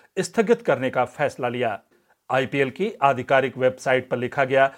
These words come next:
कि आईपीएल इस टूर्नामेंट से जुड़े खिलाड़ियों, सपोर्ट स्टाफ और सेफ्टी को लेकर कोई रिस्क नहीं लेना चाहता है। हमने कोशिश की कि हम लोगों के लिए थोड़ी सकारात्मकता लेकर आएं और उनका मनोरंजन करें।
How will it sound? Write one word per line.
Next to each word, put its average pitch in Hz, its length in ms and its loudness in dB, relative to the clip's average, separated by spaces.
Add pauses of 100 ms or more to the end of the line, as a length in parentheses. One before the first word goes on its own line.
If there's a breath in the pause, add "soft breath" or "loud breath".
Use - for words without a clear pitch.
(220 loud breath)
कि 196 120 -2
आईपीएल 175 580 0
इस 170 200 -10
टूर्नामेंट 135 420 -2
से 143 160 -6
जुड़े 127 240 -4
खिलाड़ियों, 127 540 0 (260)
सपोर्ट 139 440 -2
स्टाफ 147 440 0 (260)
और 151 200 4
सेफ्टी 165 440 -4
को 170 120 0
लेकर 131 320 -2
कोई 151 340 -4
रिस्क 139 400 -6 (100)
नहीं 139 300 -4
लेना 123 240 -2
चाहता 117 340 0
है। 110 220 -6 (340 soft breath)
हमने 143 260 0
कोशिश - 420 -6
की 131 200 -4 (280 soft breath)
कि 185 80 2
हम 151 260 0
लोगों 131 320 -2
के 180 120 -2
लिए 160 180 0 (140)
थोड़ी 131 140 -4
सकारात्मकता 127 880 -2
लेकर 117 320 -2
आएं 143 220 2 (260 loud breath)
और 202 160 6
उनका 156 300 0
मनोरंजन 139 600 0
करें। 113 280 -6